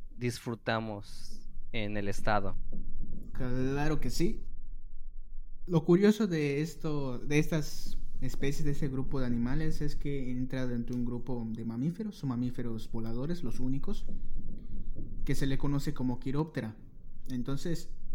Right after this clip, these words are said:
Speaker 2: como les mencioné, se caracteriza principalmente porque este orden vuelan, tienen alas que les facul-, tienen la facultad de las, de levantar el vuelo.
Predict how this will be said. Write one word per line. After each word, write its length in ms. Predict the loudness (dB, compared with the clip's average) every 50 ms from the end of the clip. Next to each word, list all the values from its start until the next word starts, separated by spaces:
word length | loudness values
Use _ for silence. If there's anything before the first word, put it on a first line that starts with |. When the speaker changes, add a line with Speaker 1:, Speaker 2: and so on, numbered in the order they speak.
| 2 2 2 2 2
Speaker 2:
como 160 | 2 2 2 4
les 120 | 4 2
mencioné, 300 | 2 2 4 4 4 4
se 80 | 4 2
caracteriza 560 | 0 0 0 0 0 2 2 2 2 0 0 -2
principalmente 460 | 0 0 2 4 4 4 4 4 2
porque 280 | 2 2 2 0 -2
este 220 | -2 -2 -2 -2 -2
orden 260 | -2 -2 -4 -4 -4 -4 -4 -4 -6 -6 -6 -6 -6 -6 -6 -6 -6 -6 -6 -4
vuelan, 340 | -4 -2 -2 -2 -2 -4 -4
tienen 260 | -4 -2 0 0 0
alas 320 | 0 0 -2 -2 -2 -4 -4
que 80 | -4
les 160 | -4 -6 -6
facul-, 420 | -8 -10 -10 -10 -10 -10 -12 -14 -14 -10
tienen 240 | -8 -6 -6 -6
la 80 | -6 -8
facultad 420 | -10 -8 -8 -8 -6 -4 -4 -2
de 280 | -4 -4 -4 -4 -4 -2
las, 380 | -2 -2 -2 -2 -2 -4 -4 -4
de 240 | -2 0 0 2
levantar 340 | 2 2 2 2 2 2 2
el 80 | 2 2
vuelo. 280 | 2 2 2 2 2